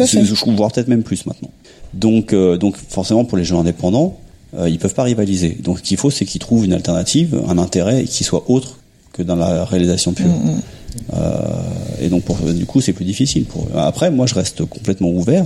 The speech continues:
Speaker 2: effectivement, à des jeux qui vont apporter des concepts, euh, peut-être un peu différents ou une démarche différente, euh, même qui serait un, un peu moins réalisé, mais qui pourrait, euh, justement proposer une expérience de jeu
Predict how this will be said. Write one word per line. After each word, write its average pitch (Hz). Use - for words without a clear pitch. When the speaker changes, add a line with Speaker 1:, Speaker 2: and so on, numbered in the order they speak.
Speaker 2:
effectivement, 120
à 95
des 87
jeux 110
qui -
vont 85
apporter 92
des 82
concepts, -
euh, 73
peut-être 78
un 73
peu 87
différents 90
ou 98
une 85
démarche 90
différente, 104
euh, 90
même 90
qui 92
serait 85
un, 85
un 85
peu 87
moins 85
réalisé, 90
mais 113
qui -
pourrait, 107
euh, 85
justement 104
proposer 95
une 95
expérience 87
de 87
jeu 120